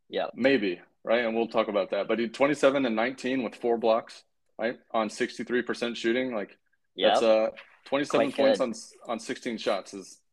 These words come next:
Speaker 2: pretty good. However, he was matched up against a special fundamental big who had just as good of a game. Twenty-seven points on eighteen shots with sixty-seven percent shooting, twelve rebounds, two blocks, and then two turnovers. So
Speaker 1: Yeah.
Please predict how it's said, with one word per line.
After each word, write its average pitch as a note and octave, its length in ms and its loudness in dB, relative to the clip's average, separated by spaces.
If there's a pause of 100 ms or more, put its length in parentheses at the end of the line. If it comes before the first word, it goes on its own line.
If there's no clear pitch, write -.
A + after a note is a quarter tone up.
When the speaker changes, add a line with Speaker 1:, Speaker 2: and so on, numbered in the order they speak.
(400)
Speaker 2:
pretty A#2 240 0
good. G#2 360 0 (240)
However, A2+ 560 2 (500)
he F3 100 0
was F3 160 -2
matched A#2 240 -4
up A#2 120 0
against A2+ 260 -8
a G#2 80 -10
special E3+ 400 -2
fundamental G#2 480 -6
big G2 260 -4 (500)
who B2 100 0
had A#2+ 260 0 (220)
just C3+ 200 -6
as A#2 120 -8
good D3+ 160 4
of A2+ 80 2
a G2+ 80 -4
game. F2+ 320 -8 (760)
Twenty-seven A#2+ 480 0
points A#2 300 -2
on G#2 160 0
eighteen A#2+ 380 -2
shots G2+ 400 -2
with G2+ 140 -12
sixty-seven C3 600 -2
percent G#2+ 340 -8
shooting, G#2 460 -4
twelve A#2+ 220 4
rebounds, G#2 400 -2
two G#2+ 140 -6
blocks, G2 420 -2 (340)
and G2+ 100 -6
then F#2+ 80 -4
two G#2 140 -6
turnovers. G2+ 540 -4 (640)
So A2 220 6
Speaker 1:
Yeah. - 240 -4